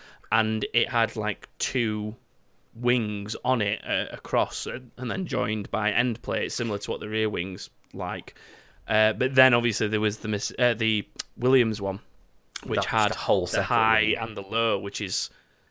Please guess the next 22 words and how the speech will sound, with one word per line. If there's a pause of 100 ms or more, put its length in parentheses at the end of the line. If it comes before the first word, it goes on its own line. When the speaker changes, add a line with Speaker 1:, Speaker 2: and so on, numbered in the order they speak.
(720)
Speaker 1:
lovely
to
look
at,
and (200)
I (200)
assume
very
beneficial (160)
from
an
aero
point
of
view. (920)
Speaker 2:
Must
be.
Speaker 1:
With
the
Triple
T
wing